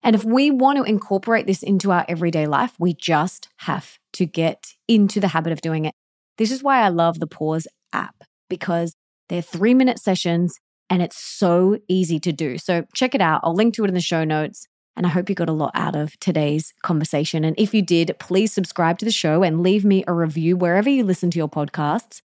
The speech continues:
because that means that we can inspire and educate even more people together. And it also means that all of my episodes will just pop up in your feed so that you never have to go searching for a new episode.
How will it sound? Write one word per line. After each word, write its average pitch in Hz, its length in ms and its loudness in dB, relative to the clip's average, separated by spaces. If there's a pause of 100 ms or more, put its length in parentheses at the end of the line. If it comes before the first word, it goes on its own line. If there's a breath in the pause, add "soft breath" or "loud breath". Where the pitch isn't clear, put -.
(100)
because 202 180 -4
that 220 140 2
means 214 180 2
that 202 120 0
we 190 100 2
can 185 120 0
inspire 220 600 0
and 254 240 2
educate 196 420 0
even 175 220 0
more 160 260 0
people 156 360 -8
together. 151 500 -6 (280)
And 196 120 2
it - 60 -4
also 247 280 4
means 214 220 4
that - 140 -4
all 220 180 2
of 220 80 0
my 233 160 4
episodes 196 440 -2
will 180 80 -2
just 175 160 -2
pop - 220 -4
up 190 160 0
in 175 80 0
your 170 100 2
feed 160 340 0
so 180 100 -4
that - 120 -2
you 185 120 2
never 175 260 2
have 202 160 -2
to 208 80 -4
go 175 140 0
searching 170 540 -2
for 156 260 -4
a 175 120 -4
new 151 380 -2
episode. - 580 -10